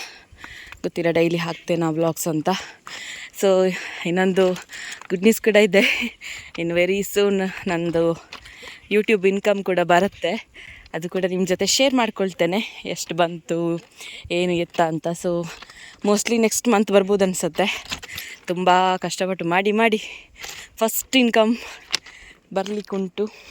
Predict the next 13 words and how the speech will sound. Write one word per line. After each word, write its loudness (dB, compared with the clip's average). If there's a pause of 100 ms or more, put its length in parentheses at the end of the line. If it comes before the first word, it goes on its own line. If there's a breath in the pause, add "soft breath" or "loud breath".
(840 loud breath)
ಹಾಗಾಗಿ 2 (300 loud breath)
ವೇಟಿಂಗ್. 2 (760 loud breath)
ಇನ್‌ಕಮ್‌ಗೋಸ್ಕರ 4
ಅನ್ನೋದಕ್ಕಿಂತಲೂ 2 (460 loud breath)
ಫಸ್ಟ್ -2
ಇನ್‌ಕಮ್ 4
ಅಲ್ವಾ 2
ಅಂತ -2
ಒಂದು -4
ಎಕ್ಸೈಟ್‌ಮೆಂಟ್ -2
ಇದೆ. -2 (680 loud breath)
ಆ, -4 (1400 loud breath)
so -2